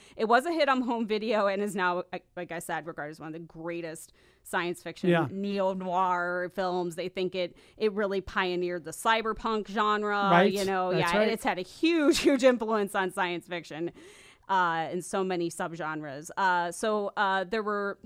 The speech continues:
Speaker 1: there, this film is known for its multiple cuts. The director's cut was released in nineteen ninety-two and did not include the noir-esque voiceover narration that Harrison Ford didn't like,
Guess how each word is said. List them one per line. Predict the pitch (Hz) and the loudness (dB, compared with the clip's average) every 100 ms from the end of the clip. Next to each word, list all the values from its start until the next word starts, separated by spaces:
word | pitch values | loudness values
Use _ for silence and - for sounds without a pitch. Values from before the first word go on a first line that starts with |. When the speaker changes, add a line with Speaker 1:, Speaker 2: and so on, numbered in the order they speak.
| - | -4
Speaker 1:
there, | 240 240 | 0 0
this | 196 240 277 | 2 0 6
film | 277 262 | 6 6
is | 233 | 4
known | 220 220 | 2 2
for | 202 | 0
its | 208 190 | -6 -4
multiple | 185 190 190 170 | -4 -4 -8 -10
cuts. | - 233 240 - - - _ _ | 0 0 0 -6 -18 -20 _ _
The | 185 | -6
director's | 196 185 202 - | -4 -4 -8 -6
cut | 190 185 | -4 -4
was | 190 170 | -6 -8
released | 185 175 | -8 -6
in | 175 | -4
nineteen | 165 160 165 | -6 -6 -10
ninety-two | 156 175 - 220 208 202 - - - - | -10 -14 -6 -4 -4 -6 -10 -20 -20 -4
and | 214 | 2
did | 233 247 | 2 6
not | 226 - | 4 4
include | 226 - 208 202 196 - | -2 -2 -2 0 -2 -4
the | 190 185 | -4 -2
noir-esque | 175 180 180 - 175 - | 0 2 2 0 -4 -6
voiceover | - 185 247 240 | -8 -4 0 2
narration | 240 240 240 240 240 214 | 2 2 0 -2 -4 -4
that | - - | -8 -8
Harrison | 185 165 - | -8 -8 -10
Ford | 190 175 170 | -6 -6 -4
didn't | 165 - | -6 -4
like, | 180 180 175 | -2 -2 -6